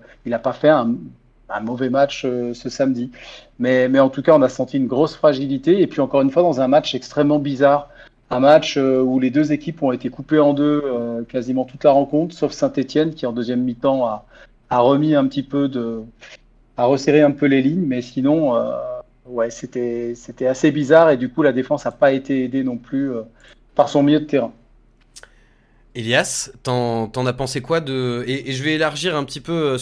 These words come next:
Speaker 2: de, de la prestation défensive sur le onze de départ de manière générale, parce que on, on sait que, euh, bah, mine de rien, il, certes, il y a eu l'absence de, de Briançon,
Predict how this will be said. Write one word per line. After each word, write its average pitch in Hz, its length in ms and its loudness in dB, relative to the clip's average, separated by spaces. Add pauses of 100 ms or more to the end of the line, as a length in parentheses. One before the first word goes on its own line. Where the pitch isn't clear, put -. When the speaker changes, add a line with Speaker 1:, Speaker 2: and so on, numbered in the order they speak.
(120)
Speaker 2:
de, 120 280 -6
de 117 140 -6
la 120 100 -4
prestation 127 460 -10
défensive 131 460 -8 (220)
sur 147 240 -6
le 151 220 -4
onze 170 220 -4
de 147 100 -8
départ 151 300 -4
de 143 80 -6
manière 135 300 -6
générale, 127 440 -4
parce 110 180 -10
que 117 100 -10 (360)
on, 107 720 -6
on 113 120 -6
sait 147 220 -8
que, 135 140 -10
euh, 110 380 -4
bah, 104 260 -4
mine 127 220 -4
de 131 80 -2
rien, 131 380 -2
il, 107 200 -10
certes, - 320 -10
il - 40 -10
y 113 40 -4
a - 20 -4
eu 110 40 -8
l'absence 110 360 -8
de, 101 340 -8
de 104 120 -10
Briançon, 110 520 -8